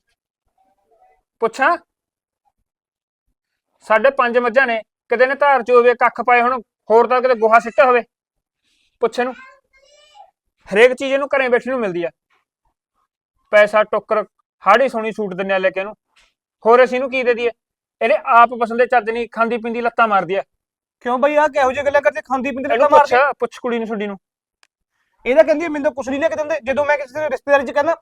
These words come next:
Speaker 2: ਉਹਦੀ ਨੱਕ ਮੁੱਲ ਕੱਢਣ ਲੱਗ ਜਾਂਦਾ। ਆਖੇ, "ਮੇਰੀ ਸੱਸ ਕੱਢ ਦੇ ਕਿਤੇ, ਤੁਸੀਂ ਕੱਢ ਦਿਓ।" ਕਿਉਂ ਬਾਈ? ਇਹਨਾਂ ਦਾ ਤਾਂ ਹੱਕ ਬਣਦਾ, ਆਪਦੇ ਪੇਕੇ ਘਰ ਦਾ ਆ ਜਾ ਸਕ-, ਸਕਦੀ ਆ ਇਹ।
Speaker 1: ਐ ਨਹੀਂ ਹੁੰਦਾ ਵੀ ਚੁੰਨੀ 'ਚ ਬਿਸਤਰਾ ਚੱਕਿਆ, ਤੀਜੇ ਦਿਨ ਪੇਕੇ, ਤੀਜੇ ਦਿਨ ਪੇਕੇ।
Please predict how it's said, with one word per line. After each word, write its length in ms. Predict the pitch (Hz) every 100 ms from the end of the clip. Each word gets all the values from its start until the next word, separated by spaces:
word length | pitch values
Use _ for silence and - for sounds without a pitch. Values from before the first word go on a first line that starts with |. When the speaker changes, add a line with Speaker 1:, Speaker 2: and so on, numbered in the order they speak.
| -
Speaker 2:
ਉਹਦੀ 200 | 277 285
ਨੱਕ 200 | 277 269
ਮੁੱਲ 280 | 277 285 320
ਕੱਢਣ 400 | _ - 269 311
ਲੱਗ 100 | 247
ਜਾਂਦਾ। 220 | 247 247 - _ 269
ਆਖੇ, 120 | 277
"ਮੇਰੀ 160 | 277 285
ਸੱਸ 260 | 247 -
ਕੱਢ 160 | 277 277
ਦੇ 60 |
ਕਿਤੇ, 220 | 294 285 262
ਤੁਸੀਂ 400 | _ 254 220 226
ਕੱਢ 160 | 247
ਦਿਓ।" 140 | 254 285
ਕਿਉਂ 440 | _ _ 294 330
ਬਾਈ? 180 | 349 370 _ _
ਇਹਨਾਂ 160 | 247 254
ਦਾ 80 | 294
ਤਾਂ 180 | 339 285
ਹੱਕ 140 | -
ਬਣਦਾ, 360 | 277 285 269 330 _ _
ਆਪਦੇ 200 | 247 240
ਪੇਕੇ 280 | 302 277 294
ਘਰ 120 | 302
ਦਾ 80 | 320
ਆ 120 | 302
ਜਾ 140 | 285 285
ਸਕ-, 340 | - 247 262
ਸਕਦੀ 280 | - 269 277
ਆ 80 | 254
ਇਹ। 120 | 302 - _ _ _ _ _ _ _ - -
Speaker 1:
ਐ 180 | 226 233
ਨਹੀਂ 100 | 254
ਹੁੰਦਾ 320 | 233 226 285 254 _ _ -
ਵੀ 160 | 220 202
ਚੁੰਨੀ 340 | - 240 247
'ਚ 100 | 220
ਬਿਸਤਰਾ 320 | 226 - 262
ਚੱਕਿਆ, 260 | 254 240 269
ਤੀਜੇ 320 | 262 233 240
ਦਿਨ 180 | 247 233 - -
ਪੇਕੇ, 320 | 247 240 233
ਤੀਜੇ 320 | 220 247 214
ਦਿਨ 120 | 240
ਪੇਕੇ। 400 | 233 240 233 226